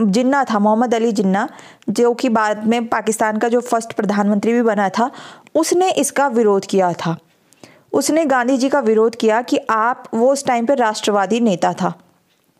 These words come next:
उसने साफ बोला कि आप मुसलमानों को, ये उनका अलग विरोध है, इसको अपने फ़ायदे के लिए यहाँ पे यूज़ ना करें। फिर सितंबर उन्नीस सौ उन्नीस को बना था अखिल भारतीय खिलाफत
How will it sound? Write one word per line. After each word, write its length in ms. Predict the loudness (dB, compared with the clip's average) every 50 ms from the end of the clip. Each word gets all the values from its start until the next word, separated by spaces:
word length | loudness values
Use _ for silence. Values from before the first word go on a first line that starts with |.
| _ _ _ _ _ _ _ _ _ -20 -20 -20 -20 -20 -20 _ _ _ _ _ _ _ _ _ _ -12 -6 -4
उसने 240 | -4 -2 0 -2
साफ 260 | 0 0 0 0 0 2
बोला 320 | 2 2 2 4 2 0
कि 180 | 0 -2 -2 -2 -2 -2
आप 260 | 0 0 0 0 0
मुसलमानों 760 | 2 2 2 2 2 0 0 0 2 2 2 2 0 0 -2
को, 340 | -2 -2 0 0 2 2 0 0
ये 200 | 0 2 2 2
उनका 240 | 2 2 0 -2
अलग 380 | -2 0 -2 0 0 0 0 0
विरोध 400 | 0 0 2 2 2 2 2 2
है, 120 | 2 2
इसको 280 | 2 0 -2 -2 0 0
अपने 340 | 0 0 0 0 0 -2 0
फ़ायदे 380 | 0 0 -2 0 0 0 0
के 120 | 0 0 0
लिए 100 | 0 0
यहाँ 240 | 0 0 0 0 0
पे 100 | 0 0
यूज़ 400 | 2 2 2 2 0 0 -4 -2 0
ना 320 | 0 2 2 0 -2 -4 -8 -6 -2
करें। 340 | -2 0 0 0 -2 -2 -4 -8 -16 -20 -20 -20 _ _ _ _ _ _ _ _ -20 -20 _ _ _ _ _ _ _ _ _ _ _ _ _ _ -6
फिर 160 | -4 -4 -4
सितंबर 600 | -2 -2 -2 -2 -2 -2 -2 0 0 2 2 2
उन्नीस 380 | 2 0 2 2 2 2 2 0
सौ 80 | 0
उन्नीस 400 | 0 2 2 2 2 2 2 0
को 120 | 0 0 0
बना 300 | 0 0 0 0 0 0
था 140 | 0 -2
अखिल 440 | -2 -2 -2 -6 -4 -2 0 0 0
भारतीय 480 | 2 2 0 0 -2 -2 -2 -2 -2 -2
खिलाफत 580 | 0 0 0 2 2 0 0 -2 -4 -4 -4